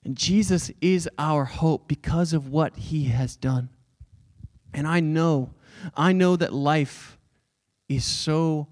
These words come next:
hard, and we need a hope. We need a hope that is real to the realities of our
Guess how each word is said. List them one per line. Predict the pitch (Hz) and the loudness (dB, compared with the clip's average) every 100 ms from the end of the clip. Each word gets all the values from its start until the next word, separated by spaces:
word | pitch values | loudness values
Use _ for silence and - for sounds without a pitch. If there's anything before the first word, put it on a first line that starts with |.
| _ | _
hard, | - 147 151 127 - - _ _ _ _ _ | -6 0 2 0 -4 -16 _ _ _ _ _
and | 123 135 | -2 0
we | 170 | 2
need | 196 190 170 | 2 2 2
a | 151 | 2
hope. | 127 - 175 151 - - _ _ _ _ _ _ - | -2 -2 -4 -4 -10 -20 _ _ _ _ _ _ -2
We | 156 | 0
need | 180 190 | 0 0
a | 175 147 | 0 0
hope | 131 170 175 - | -2 0 0 0
that | 151 | -2
is | 147 131 | -2 -4
real | 135 143 180 196 196 | -4 -2 2 2 0
to | 196 165 | 0 0
the | 135 | 0
realities | 123 139 151 165 180 180 175 | -2 0 0 0 0 0 -2
of | 139 131 | -6 -6
our | 131 | -8